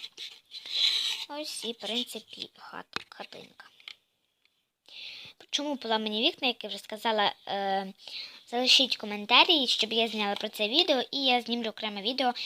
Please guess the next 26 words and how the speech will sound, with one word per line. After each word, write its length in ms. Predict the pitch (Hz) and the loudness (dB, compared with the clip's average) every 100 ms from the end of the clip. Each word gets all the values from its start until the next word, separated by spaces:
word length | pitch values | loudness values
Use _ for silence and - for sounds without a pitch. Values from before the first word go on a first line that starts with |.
| - - | -4 0
і 40 | |
розкажу 840 | 233 - 214 220 202 190 180 180 175 - | 0 0 2 6 6 6 -4 -6 -8 -12
про 80 | - | -8
цей 240 | - 190 | -2 -2
домик. 380 | 180 190 180 - - _ _ _ _ - - - - | -2 -8 -12 -18 -20 _ _ _ _ -20 -20 -10 2
Те, 100 | 330 | 4
що 320 | 392 440 415 | 8 10 10
попадається 680 | 339 294 302 302 294 - 269 | 8 4 8 8 8 6 0
в 80 | 254 | 2
руку, 300 | 277 - 403 | 0 0 -4
це 300 | - - 320 | -4 0 4
льон. 640 | 294 262 226 202 196 247 - - - - - _ _ _ - _ _ _ - - - _ _ _ _ _ _ _ _ _ _ _ _ _ _ _ _ _ _ _ _ _ _ _ _ _ _ _ _ _ _ _ _ _ - | 4 4 2 2 -2 -4 -8 -10 -18 -20 -20 _ _ _ -20 _ _ _ -18 -18 -18 _ _ _ _ _ _ _ _ _ _ _ _ _ _ _ _ _ _ _ _ _ _ _ _ _ _ _ _ _ _ _ _ _ -16
Льон. 180 | 226 294 - - - | -14 -16 -16 -12 -8
І 200 | 277 311 | -2 4
ще, 180 | 311 339 | 6 8
до 80 | 320 | 8
речі, 420 | 302 302 - 294 | 6 8 8 8
не 420 | 277 277 294 294 | 4 0 2 2
судіть 420 | 285 285 277 294 - | 2 0 2 0 -2
це 120 | 254 | -6
строго, 340 | - 294 339 | -2 0 0
так 160 | 294 247 | 0 -2
як 200 | - - | -6 -6
це 120 | 277 | -6
перше 380 | 262 233 - 208 | 2 10 10 10
відео 360 | 170 - 110 | -4 -8 -10